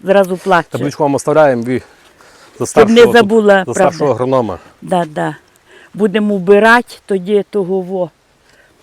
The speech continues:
Speaker 2: А може вас і облущимо так, просто раді цікавості глянуть, яка врожайність виходить.
Speaker 1: Ну.
Speaker 2: Візьмемо одного радка,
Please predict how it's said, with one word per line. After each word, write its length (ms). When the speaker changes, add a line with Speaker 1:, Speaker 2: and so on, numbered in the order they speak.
Speaker 2:
А 60
може 200
вас 280
і 160
облущимо 460
так, 280
просто 240
раді 200
цікавості 460
глянуть, 220
яка 180
врожайність 440
виходить. 440
Speaker 1:
Ну. 360
Speaker 2:
Візьмемо 300
одного 200
радка, 360